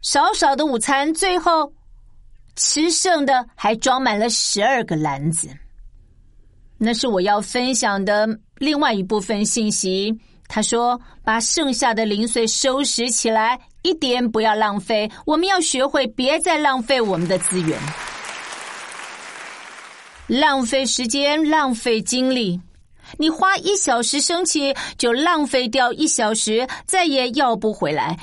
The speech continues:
别再让魔鬼偷走你的时间，你要谨慎行走。别打着赤脚出去走在荆棘地上，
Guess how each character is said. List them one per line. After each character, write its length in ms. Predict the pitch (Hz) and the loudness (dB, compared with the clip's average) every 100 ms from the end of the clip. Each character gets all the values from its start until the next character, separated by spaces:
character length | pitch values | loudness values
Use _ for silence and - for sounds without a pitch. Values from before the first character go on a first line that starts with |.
| - | -4
别 220 | 277 349 | 0 0
再 180 | 370 320 | 2 0
让 200 | 294 262 | 2 2
魔 240 | 226 247 | 2 2
鬼 200 | 320 233 | 2 0
偷 260 | 220 - 254 | 0 0 0
走 180 | 240 233 | 0 0
你 140 | 226 | 0
的 160 | 196 233 | 0 0
时 240 | - 226 | 0 -2
间， 260 | 214 262 277 - | 0 0 -2 -2
你 140 | 254 | 0
要 260 | 269 262 240 | 2 2 0
谨 320 | - 240 208 | -2 -2 0
慎 260 | - 233 208 | 0 0 0
行 280 | - 180 185 | -2 -2 -2
走。 240 | 156 156 - - - - - | -2 -6 -10 -16 -16 -12 -2
别 200 | 311 381 | 0 2
打 240 | 285 233 | 0 0
着 180 | 233 269 | 0 0
赤 280 | - 339 254 | 0 -2 0
脚 300 | 220 202 214 - - | 0 0 -2 -8 -6
出 200 | - 349 | -2 0
去 180 | 349 311 | 0 0
走 160 | 226 | 0
在 180 | 196 233 | 0 0
荆 220 | 226 294 | 0 0
棘 140 | 285 190 | 0 -2
地 180 | 190 180 | -2 -2
上， 380 | - 151 160 | -2 -4 -6